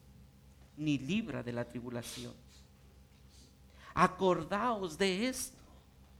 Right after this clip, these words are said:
y tened vergüenza, volved en vosotros, prevaricadores.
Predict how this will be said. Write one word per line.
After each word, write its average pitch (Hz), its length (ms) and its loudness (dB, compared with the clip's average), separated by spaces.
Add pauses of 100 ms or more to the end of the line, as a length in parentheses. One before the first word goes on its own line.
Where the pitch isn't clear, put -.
(640)
y 190 120 0
tened 220 340 8
vergüenza, 226 680 4
volved 190 680 8
en 185 180 2
vosotros, 185 760 -2 (400)
prevaricadores. 156 1000 4